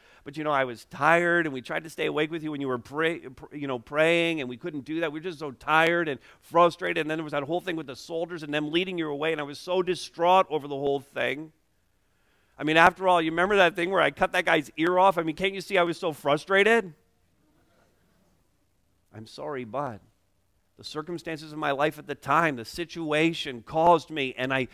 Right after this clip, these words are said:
put these excuses in," and that's not it. It's always just this. Teach your kids this. Teach yourself this.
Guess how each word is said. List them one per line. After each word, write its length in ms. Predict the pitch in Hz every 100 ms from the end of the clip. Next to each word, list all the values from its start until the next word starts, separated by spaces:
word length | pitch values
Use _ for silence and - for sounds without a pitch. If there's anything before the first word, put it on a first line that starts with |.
| - _
put 160 | 175 180
these 160 | 202
excuses 640 | 180 170 - 180 - 190 139
in," 140 | 131
and 100 | 135
that's 200 | 165 170
not 180 | 202 196
it. 160 | 233
It's 140 | 135 -
always 420 | 175 226 190 143
just 320 | - 165 -
this. 240 | 165 165 -
Teach 220 | 185 190
your 100 | 185
kids 320 | - 185 180
this. 240 | 143 135
Teach 200 | - 185
yourself 560 | 214 170 - 156 196 -
this. 380 | 117 78 -